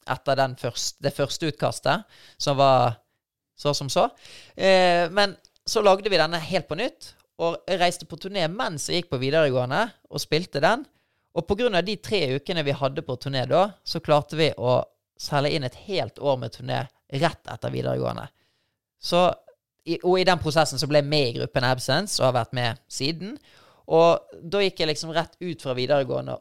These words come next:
og inn i en, det jeg liker å kalle en to hundre prosent stilling som danser. Vi jobbet, eh, veldig, veldig mye.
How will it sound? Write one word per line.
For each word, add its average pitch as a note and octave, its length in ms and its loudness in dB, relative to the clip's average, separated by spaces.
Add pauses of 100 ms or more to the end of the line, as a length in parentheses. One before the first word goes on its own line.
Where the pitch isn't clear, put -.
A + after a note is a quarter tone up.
og B2 240 -2
inn C3+ 240 -4
i A#2+ 140 -4
en, A#2+ 160 -6 (180)
det C3 240 -6
jeg B2 240 0
liker B2 320 -8
å - 80 -18
kalle A2 240 -6
en A#2+ 160 -12
to B2+ 300 -10
hundre A2+ 180 -12
prosent A#2 320 -8
stilling A#2+ 400 -6
som A#2+ 160 -10
danser. G2+ 400 -8 (640)
Vi C3+ 80 -6
jobbet, C#3 480 0
eh, A#2 460 2 (480)
veldig, C#3 560 0
veldig B2+ 260 0
mye. C#3 300 0